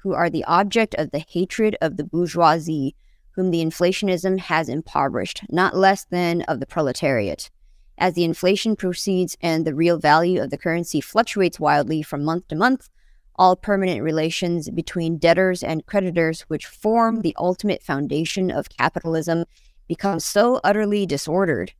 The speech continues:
as to be almost meaningless, and the process of wealth getting degenerates into a gamble and a lottery." Lenin was certainly right. There is no subtler, no surer means of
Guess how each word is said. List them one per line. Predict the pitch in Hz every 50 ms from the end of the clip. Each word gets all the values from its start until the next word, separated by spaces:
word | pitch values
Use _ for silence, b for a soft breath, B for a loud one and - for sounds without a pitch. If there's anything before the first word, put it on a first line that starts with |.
| - -
as | 131 156 156
to | - - 156
be | 160 147 -
almost | - 156 165 175 180 175 - - - _ _
meaningless, | 196 214 233 247 254 226 180 143 - - - - - - _ _ - - _ - _ - _
and | - 185
the | -
process | - - 202 196 202 196 - 190 - -
of | - 156
wealth | 160 143 165 175 190 - -
getting | 185 175 156 156 160
degenerates | 160 165 - - 165 165 180 180 170 165 139 104 - - - - - - -
into | - 165 160 165 - - -
a | - 139 123
gamble | - - 143 139 156 170 175 175 180 185 190 -
and | - 143 131 117
a | - 104
lottery." | 127 117 113 101 123 143 139 131 113 90 - - _ _ _ _ - _ -
Lenin | - 269 294 302 302 294 277
was | 269 269
certainly | - - 262 254 254 262 262 254 247
right. | 214 180 220 247 254 - - - - - _ _
There | 170 165 156
is | - - 185 190 170 -
no | 180 175 180 196 214
subtler, | - - - 202 202 196 208 208 214 208 214 208 - _ _ _ _ _
no | 160 165 165 170
surer | 170 - - - 196 202 208 214 220
means | 202 190 180 175 175 175 160
of | 139 123